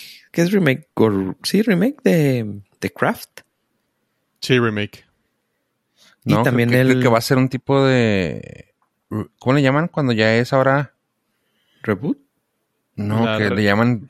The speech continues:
Speaker 3: como que es un remake, reboot, pero
Speaker 2: ¿La re-, la remecuela?
Speaker 3: Ajá.
Speaker 1: <laughs>
Speaker 3: Un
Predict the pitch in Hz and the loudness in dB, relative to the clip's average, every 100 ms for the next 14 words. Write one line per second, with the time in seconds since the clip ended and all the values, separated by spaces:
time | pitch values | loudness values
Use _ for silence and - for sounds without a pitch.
0 | - 117 - 110 135 131 123 - 131 131 | -6 -6 -2 -2 2 2 0 0 2 4
1 | 131 117 123 120 117 143 - _ _ _ | 2 0 -4 -2 0 0 -2 _ _ _
2 | - 113 107 98 95 - - 120 117 117 | 0 2 2 0 -2 -10 -8 -2 -2 -2
3 | 110 107 - 135 220 226 _ - _ _ | -4 -6 -2 -2 -4 -10 _ -20 _ _
4 | _ _ - 127 131 120 _ - - 147 | _ _ -2 0 0 -2 _ -20 -12 -4
5 | 139 131 | 0 -2